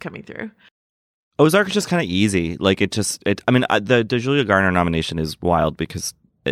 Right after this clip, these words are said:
Speaker 2: it's a very grating performance, and it, well, it's also the character. But, you know, I, I don't know. I guess I, I, I kind of thought that the sags,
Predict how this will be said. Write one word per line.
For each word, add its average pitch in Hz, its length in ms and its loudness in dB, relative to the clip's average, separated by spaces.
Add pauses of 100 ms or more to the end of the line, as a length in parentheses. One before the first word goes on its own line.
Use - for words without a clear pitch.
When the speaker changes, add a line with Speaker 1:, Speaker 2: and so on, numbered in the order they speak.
Speaker 2:
it's - 280 0
a 82 40 4
very 78 160 2
grating 80 340 -2
performance, 85 440 -4
and 80 100 -2
it, 90 100 -6
well, 120 200 6
it's - 240 0 (420)
also 95 160 2
the 71 100 -6
character. 78 480 -4 (600)
But, - 180 2
you 202 100 2
know, 156 460 4
I, 170 300 -6
I 190 40 -6
don't 214 140 -2
know. 233 140 -2
I 139 120 4
guess 165 220 -2
I, 185 100 0 (140)
I, 147 180 0
I 135 140 0
kind 147 300 -4
of 147 100 -2
thought 127 380 -2
that - 80 -12
the 117 80 -4
sags, 117 680 2